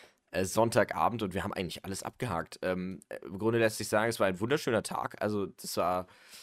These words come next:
ja, auch die Stimmung im Stadion war einfach dann ab Minute siebzig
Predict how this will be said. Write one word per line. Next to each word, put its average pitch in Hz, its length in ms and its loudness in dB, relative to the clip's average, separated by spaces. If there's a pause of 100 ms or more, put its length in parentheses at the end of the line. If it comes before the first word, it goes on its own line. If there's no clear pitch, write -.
(380)
ja, 117 200 -4
auch 120 100 2
die - 100 0
Stimmung 220 380 10
im 123 100 8
Stadion 92 520 4
war 92 100 6
einfach 107 260 2
dann 95 200 2
ab - 180 -4
Minute 101 340 0
siebzig - 600 -4